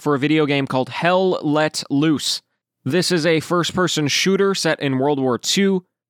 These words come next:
which is very, very serious. It's almost like Insurgency, where you really have to learn the game and the maps and the strategies in order to be successful. You can't just run around and, and hope to win. Now, Team seventeen originally published this game, and then now they said, "Hey,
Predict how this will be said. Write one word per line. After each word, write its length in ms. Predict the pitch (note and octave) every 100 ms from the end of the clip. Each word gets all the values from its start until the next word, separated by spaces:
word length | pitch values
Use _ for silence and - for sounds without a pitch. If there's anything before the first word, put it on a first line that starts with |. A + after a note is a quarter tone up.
| _
which 240 | - C3+ C#3+
is 140 | C3+
very, 280 | A2+ F#3 F#3+
very 220 | D#3+ E3
serious. 520 | C3+ D3 C3 A2+ F#2+
It's 120 | - C#3+
almost 200 | D3 C#3
like 140 | C#3
Insurgency, 800 | C3+ - - C#3 A#2+ B2+ - A2+
where 420 | G2+ G#2+ G#2 G2 - _ _ _
you 200 | A#2+ C3 C3
really 300 | E3 E3+ E3
have 140 | D3 C3+
to 100 | C#3
learn 220 | C3+ B2
the 80 | A2
game 440 | A#2+ D#3+ D#3 C#3+
and 100 | A2+
the 60 | G2+
maps 600 | B2+ D3+ C#3 - - -
and 180 | A2 G#2
the 340 | G#2 G2+ G2+ - _ _ _
strategies 880 | - - E3 D3+ C#3 B2 C#3 C3+ A#2
in 100 | B2
order 180 | A#2+ A#2+
to 120 | -
be 80 | A2
successful. 560 | - - A#2 G#2 - G2
You 80 |
can't 200 | F#2+ C3
just 140 | A#2 G2+
run 180 | A#2+ A2+
around 300 | A2 G#2+ G#2
and, 220 | F#2+ F2+ _ -
and 120 | F2+
hope 180 | A2+ A2
to 140 | A2+
win. 240 | G#2 F#2+ F2+ _ _ _ -
Now, 180 | D#3
Team 220 | D#3 F#3+ G3
seventeen 420 | G#3 F#3 G3 F#3
originally 580 | D#3 D#3+ B2+ D3 C#3 B2+
published 540 | - F3 F#3+ E3+ D#3
this 160 | E3+ E3
game, 300 | F3 E3+ D#3+
and 120 | B2
then 200 | B2+ A#2+
now 180 | B2 A#2+
they 120 | A#2+
said, 200 | B2 A#2+
"Hey, 220 | D3+ A2+